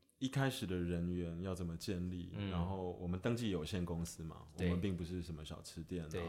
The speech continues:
Speaker 2: 对，
Speaker 1: 或什么的。
Speaker 2: 对。
Speaker 1: 我们一开始就是登记有限公司，
Speaker 2: 对。
Speaker 1: 就是，呃，包含公司怎么治理，怎么经营，
Speaker 2: 是，是。
Speaker 1: 这些，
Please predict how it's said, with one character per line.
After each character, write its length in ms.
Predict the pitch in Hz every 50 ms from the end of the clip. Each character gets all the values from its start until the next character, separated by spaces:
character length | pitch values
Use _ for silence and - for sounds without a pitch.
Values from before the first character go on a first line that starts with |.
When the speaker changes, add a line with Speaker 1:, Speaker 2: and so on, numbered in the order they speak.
| 80
Speaker 2:
对， 120 | 80 85 85
Speaker 1:
或 60 | 80
什 120 | 80 87
么 60 | 82 82
的。 80 | 80
Speaker 2:
对。 100 | 85 - - 58
Speaker 1:
我 80 | 85
们 160 | 90 90 98 110
一 60 | 110
开 180 | - 123 123
始 120 | 107 101 95
就 40 | 85
是 100 | 85 85
登 200 | - 90 87 85
记 100 | 85 85
有 100 | 82 78
限 160 | 78 - 85 80
公 200 | 82 82 85 85
司， 220 | 82 - - -
Speaker 2:
对。 260 | - 90 87 85 85 87 85
Speaker 1:
就 140 | - - 98
是， 320 | 90 98 104 101 98 95 - - - - - - - - - - - - _ _ - - - -
呃， 320 | 92 90 85 82 82 80 80 -
包 120 | 123 120
含 120 | 123 117
公 160 | 101 104 104 98
司 140 | 92 104
怎 100 | 92 90
么 80 | 80 76 76 - - - - - - - -
治 280 | - - 117 95 87
理， 180 | 82 80 76 80
怎 120 | - -
么 100 | 80 82
经 220 | 80 - - 92 90 90
营， 160 | 90 82 - - - 82
Speaker 2:
是， 240 | - - - 92
是。 80 | 90 92
Speaker 1:
这 60 | 95
些， 60 | 85